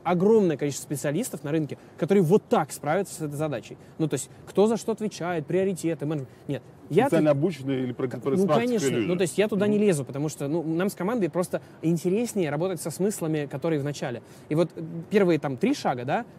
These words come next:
Speaker 1: первое, собрать команду и сформировать в ней доверие глубокое. Второй шаг – ответить вместе на вопрос, почему мы здесь собрались. Тут могу на примере рассказать, но, наверное, чуть позже. И второе – ответить на вопрос, что мы ценим в наших людях и как мы и они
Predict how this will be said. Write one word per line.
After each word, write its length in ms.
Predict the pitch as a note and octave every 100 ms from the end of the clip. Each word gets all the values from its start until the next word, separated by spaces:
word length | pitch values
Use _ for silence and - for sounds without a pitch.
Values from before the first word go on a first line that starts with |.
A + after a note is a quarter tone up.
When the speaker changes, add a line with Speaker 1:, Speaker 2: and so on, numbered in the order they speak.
| -
Speaker 1:
первое, 320 | F#3 D3 A#2+
собрать 380 | A#2+ E3 F3 -
команду 360 | E3+ E3+ C#3+ C3
и 20 |
сформировать 720 | B2+ - - E3+ D#3+ F3 E3+
в 40 |
ней 80 | D#3
доверие 460 | C#3+ D#3 C#3+ B2+ F3 E3
глубокое. 500 | E3 D3+ B2+ B2+ E3+ - - -
Второй 400 | - F3+ G#3+ F#3+
шаг – 240 | - C3+ - - -
ответить 500 | D3 C#3+ A#3 A3 -
вместе 440 | F#3 G3+ D#3 - A2+ -
на 80 | D3+
вопрос, 360 | D3+ E3 D3+ -
почему 480 | F3 - F3+ G3 C#3
мы 120 | C#3
здесь 180 | C3 C3
собрались. 480 | C3 C3 B2+ C3+ - - -
Тут 100 | C3+
могу 220 | D3 D3+
на 60 | C3+
примере 360 | C#3 F3+ G3
рассказать, 340 | D3 - D3 B2+
но, 80 | C3
наверное, 340 | B2+ C3+ B2
чуть 160 | C3+ B2+
позже. 320 | C#3 B2 B2 - - -
И 40 |
второе – 340 | D3+ E3+ A#3 F#3
ответить 400 | D3+ G3 A3 F#3+
на 80 | E3
вопрос, 340 | E3 E3+ - - - -
что 200 | A3 A3
мы 100 | F#3
ценим 320 | F#3+ F3+ D3
в 40 |
наших 300 | D#3 D3 -
людях 280 | D#3+ A3+ F3
и 40 |
как 240 | D3 G3 G3
мы 300 | D#3+ C4+ F#4 - - - -
и 140 | G3 G3+
они 420 | A#3+ C4+ A3